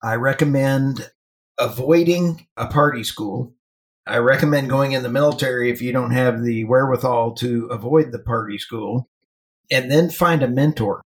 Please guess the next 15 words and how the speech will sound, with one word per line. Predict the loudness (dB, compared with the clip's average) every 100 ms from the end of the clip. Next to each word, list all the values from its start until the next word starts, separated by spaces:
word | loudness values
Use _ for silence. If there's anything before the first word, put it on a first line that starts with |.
| _ _ _ _ _
Find | -6 0 4 4
a | 4
mentor, | 4 4 2 2 2 2
'cause | -2 -2
by | -4
the | -2 -2
time | 0 0 0
I | -2 -2
got | 0 0 -2 -6 -2
to | 2 2 2 -2
working | 0 0 2 2 2
with | 0
my | -2 -4
family's | -2 0 2 2 2 0 -4 -8 -8
business, | 0 2 2 -4 -4 -6 -8